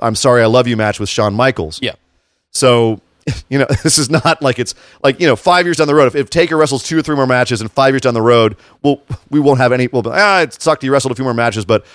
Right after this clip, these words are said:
Speaker 1: whatever, still Taker. We'll be fine." But now that we're in the middle of it right now, I don't, I, I know it's a tag match, so they'll be able to hide a lot of Taker's weaknesses, but having Roman and Taker versus Shane and Drew at Extreme Rules, which is the max, match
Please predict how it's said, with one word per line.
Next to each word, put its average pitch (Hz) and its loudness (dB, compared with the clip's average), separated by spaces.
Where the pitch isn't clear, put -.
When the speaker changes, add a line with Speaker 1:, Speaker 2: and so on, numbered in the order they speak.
Speaker 1:
whatever, 170 2
still 175 -2
Taker. 131 -4
We'll 147 -12
be 160 0
fine." 135 0
But 180 2
now 214 4
that 202 2
we're 170 -2
in 202 0
the 170 0
middle 214 2
of 156 4
it 143 4
right 135 2
now, 143 0
I 311 -2
don't, 285 0
I, 170 -6
I 214 2
know 269 2
it's 277 0
a 185 -6
tag 165 2
match, 170 0
so 170 -2
they'll 147 4
be 151 0
able 143 2
to 123 2
hide 143 2
a 135 -2
lot 127 2
of 113 0
Taker's 127 -2
weaknesses, 165 2
but 151 0
having 190 2
Roman 185 2
and 143 -4
Taker 143 0
versus 127 -2
Shane 139 -2
and 131 -2
Drew 120 2
at 117 0
Extreme 147 0
Rules, 107 2
which 107 -6
is 104 -10
the - -6
max, 123 -2
match 123 -2